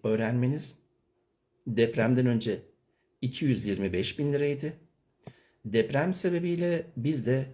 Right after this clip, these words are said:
indirim yaptık. Herhalde dünyada en yüksek oranda indirimi biz yaptık. Yüzde doksan yedi buçuk indirdik. Dokuz modül eğitim dokuz bin lira. Ve size hem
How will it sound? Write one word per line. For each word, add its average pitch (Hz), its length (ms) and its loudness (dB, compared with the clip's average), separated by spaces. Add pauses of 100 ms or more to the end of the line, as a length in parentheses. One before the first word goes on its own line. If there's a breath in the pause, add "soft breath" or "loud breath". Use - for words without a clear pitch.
indirim 101 360 -2
yaptık. 123 520 -4 (580)
Herhalde 117 480 0
dünyada 120 380 0
en 135 300 0 (220)
yüksek 107 440 -4
oranda 107 320 0
indirimi 104 440 -4
biz 135 160 -6
yaptık. 92 380 -8
Yüzde 117 280 -2
doksan 120 380 -4
yedi 131 200 -2
buçuk - 260 -10
indirdik. 92 480 -10 (1120 soft breath)
Dokuz 127 340 2
modül 202 260 2
eğitim 196 400 0
dokuz 170 340 -6
bin 87 160 -6
lira. 123 180 -10 (3500 soft breath)
Ve 151 260 6
size 143 440 2
hem 165 420 -4